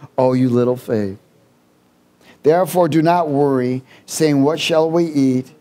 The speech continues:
Or, "What shall we drink?" Or, "What shall we wear?" For after all these things the Gentiles seek,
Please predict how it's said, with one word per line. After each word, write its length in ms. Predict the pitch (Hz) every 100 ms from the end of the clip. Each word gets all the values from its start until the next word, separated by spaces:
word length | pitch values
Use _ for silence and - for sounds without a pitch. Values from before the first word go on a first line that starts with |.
| _ _ _ _ -
Or, 140 | 131
"What 200 | 135 147
shall 260 | - 156 151
we 140 | 170
drink?" 520 | 117 123 113 113 110 _ _ _ _
Or, 120 | 135
"What 220 | 135 139
shall 320 | 135 - 131 127
we 160 | 139
wear?" 440 | 131 104 98 92 - _ _ _ _ _ _ _
For 160 | 147
after 340 | 156 165 156 170
all 320 | 151 160 170
these 360 | 160 180 180 -
things 360 | 156 151 139
the 100 | 143
Gentiles 640 | 127 139 143 139 147 139 135
seek, 320 | - 139 113